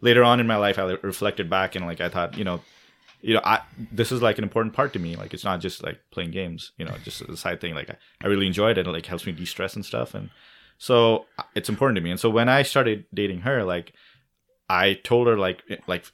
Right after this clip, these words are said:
first two weeks, I was like, "Hey, you know, just so you know, like, I, I play video games. Like, I, I love doing that. And it's my thing. And, like, uh, I,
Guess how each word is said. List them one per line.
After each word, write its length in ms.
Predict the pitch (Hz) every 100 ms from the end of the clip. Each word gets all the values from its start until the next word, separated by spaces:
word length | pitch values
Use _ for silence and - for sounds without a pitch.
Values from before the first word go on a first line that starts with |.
| _
first 240 | - 101
two 80 | -
weeks, 200 | 101 113
I 20 | 98
was 80 | 87
like, 180 | 87
"Hey, 180 | 90 104
you 120 | 95
know, 120 | 90 87
just 160 | 85
so 60 | 101
you 60 |
know, 140 | 92 87
like, 160 | 82
I, 140 | 80 80 - _ -
I 40 |
play 140 | - 107
video 200 | 98 104
games. 280 | 110 107 101
Like, 140 | 85
I, 80 | 85 87 - 80
I 20 |
love 240 | 80 87 -
doing 200 | 98 98
that. 180 | 101 85
And 180 | 85 - - _ _ -
it's 160 | 101
my 100 | 110
thing. 280 | 92 120 104
And, 120 | 92
like, 260 | 85 80 -
uh, 320 | - 85 78 76 - _ _ _ _ _ _ _
I, 100 | -